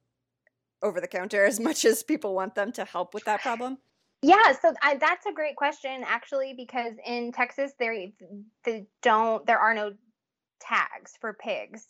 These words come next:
Speaker 2: um,
Speaker 1: Okay,
Speaker 2: for wild,
Speaker 1: yeah.
Speaker 2: for wild hogs. Um, I think that if you are out of state, and I could be wrong about this, um, so for sure, don't,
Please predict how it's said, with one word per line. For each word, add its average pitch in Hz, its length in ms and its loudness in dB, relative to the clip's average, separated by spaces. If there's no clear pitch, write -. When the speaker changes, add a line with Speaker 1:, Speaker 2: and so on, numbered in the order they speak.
Speaker 2:
um, 226 180 0
Speaker 1:
Okay, - 20 0
Speaker 2:
for 220 140 -2
wild, 185 340 0
Speaker 1:
yeah. - 40 -12
Speaker 2:
for 233 220 -6
wild 202 260 2
hogs. 170 380 -10
Um, 226 400 -2
I 247 160 0
think 254 440 -12
that 208 220 -2
if - 160 -12
you 233 160 -10
are 202 360 0
out 208 300 2
of 277 140 -8
state, 294 220 -4
and 233 100 -6
I 240 60 -2
could 254 220 -8
be 262 140 -4
wrong 269 280 -2
about 262 300 -10
this, 262 260 -6
um, 214 460 0
so 226 220 -6
for 254 160 -6
sure, 233 260 -4
don't, 214 380 -2